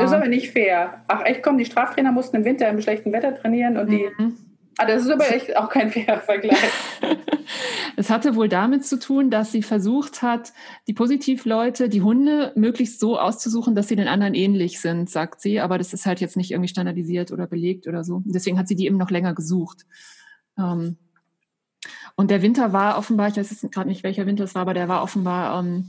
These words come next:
Speaker 2: extreme weather conditions mit liegendem Schnee und niedrigen Temperaturen und so weiter. Und deswegen hat sie das nochmal kontrolliert und kommt darauf, auf den Schluss, dass das Wetter keine Rolle gespielt hat.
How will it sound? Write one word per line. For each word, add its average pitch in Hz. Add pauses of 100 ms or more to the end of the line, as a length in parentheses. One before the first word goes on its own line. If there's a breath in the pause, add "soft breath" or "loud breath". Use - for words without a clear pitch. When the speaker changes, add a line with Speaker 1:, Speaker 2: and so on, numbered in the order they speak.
Speaker 2:
extreme 220
weather 190
conditions 170 (460 loud breath)
mit 185
liegendem 185
Schnee 208
und 175
niedrigen 185
Temperaturen 185
und 185
so 180
weiter. 170 (420 loud breath)
Und 190
deswegen 185
hat 185
sie 202
das 196
nochmal 190
kontrolliert 208
und 208
kommt 202
darauf, 185
auf 175
den 185
Schluss, 185
dass 180
das 170
Wetter 165
keine 147
Rolle -
gespielt -
hat. -